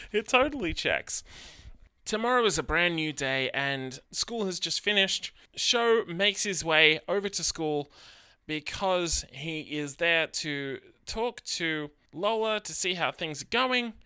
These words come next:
Turns out there's no girls' hockey team, and Big Show is not happy about that. So he is going to make his way over to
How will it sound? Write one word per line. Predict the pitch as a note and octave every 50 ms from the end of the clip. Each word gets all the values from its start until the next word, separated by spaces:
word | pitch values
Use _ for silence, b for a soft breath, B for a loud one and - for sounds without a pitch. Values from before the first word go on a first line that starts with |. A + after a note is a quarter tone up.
| _ _ _ -
Turns | - - - B3+ B3 G#3 D3 C#3+
out | C3+ C3 C3+ C#3+ - - - b b b b b _
there's | - C3+ B2+ A#2+ A#2 A#2 C3+
no | D3 D#3 F3+ F#3+ F#3+ F#3 F#3+ F#3 E3+ E3 - _ _ _ _ _ -
girls' | - E3+ D3+ D3 D3 -
hockey | - G#3 B3 - B3 A#3
team, | A3+ - C#4 C4+ C4 C4 C4+ B3+ -
and | - C3+ C#3+ C#3+ C#3 C3+ B2+ A#2+ - - -
Big | C#3+ F3 F3+ D#3
Show | - - B2+ A2
is | A2 A#2 A#2+
not | A#2+ C3+ D3 C#3 A2+
happy | B2+ B2+ B2 - C3 A#2
about | A#2 A2 G#2 F#2+ -
that. | - G2+ F#2 D2 C2 -
So | - - - - - - C#3+ B2+ B2+ B2 A#2+ F2+
he | - C3+ C#3+ D#3+ E3 D#3 D#3 C#3+ -
is | - C#3+ C#3+ C#3 C3 -
going | - D3 C#3+ D3 C#3+ C#3 C#3 C3
to | - C#3+
make | C#3 C#3 C#3 C#3 -
his | - D3 C3+ B2+ C3
way | B2 C3 C#3 C3 C3 C3 B2+ B B B B B B B B -
over | D3+ G#3+ A#3 G#3+ F#3+ G#3+ F#3 E3+ D3+ - b b b b b _ _ -
to | - A#3 B3+ C4+ C4 C4 B3+ A3 G3